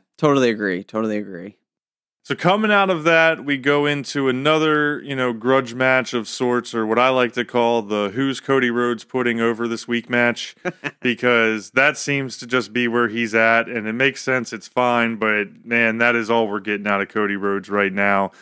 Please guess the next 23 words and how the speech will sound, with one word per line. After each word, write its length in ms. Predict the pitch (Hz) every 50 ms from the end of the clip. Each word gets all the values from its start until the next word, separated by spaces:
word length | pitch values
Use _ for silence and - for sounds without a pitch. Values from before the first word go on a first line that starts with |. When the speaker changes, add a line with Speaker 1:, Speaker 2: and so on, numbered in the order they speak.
| - - - _ _
Speaker 2:
So 180 | - - 120
this 320 | 113 107 135 151 151 - -
was 360 | 139 135 135 131 123 107 -
him 560 | - 127 143 147 143 143 147 143 143 143 131 _ _ _ _ _ _
versus 600 | 101 101 120 139 147 151 - - 147 143 139 127 123
Anthony 500 | 110 127 127 135 127 - 135 131 127 120
Ogogo. 800 | 107 101 98 117 120 123 117 117 123 120 120 120 117 117 113 - - _ _ _
They 80 | - 113
kinda 280 | 101 - 139 139 139 131
built 380 | 110 98 110 123 123 123 107 107
this 300 | 120 120 120 113 - -
as, 460 | 113 113 113 110 107 104 95 - -
like, 280 | 120 117 110 104 - -
the 60 | 110 107
Revolutionary 680 | 113 120 120 107 113 117 120 113 - - 117 110 104 98
War 320 | 95 98 110 123 131 131
match 360 | 127 127 123 123 123 117 -
as 140 | 110 101 95
well. 400 | 98 107 117 120 117 117 117 117
It 60 | 110
was 140 | 95 98 98
all 180 | 110 110 110 107
this 240 | 104 101 95 -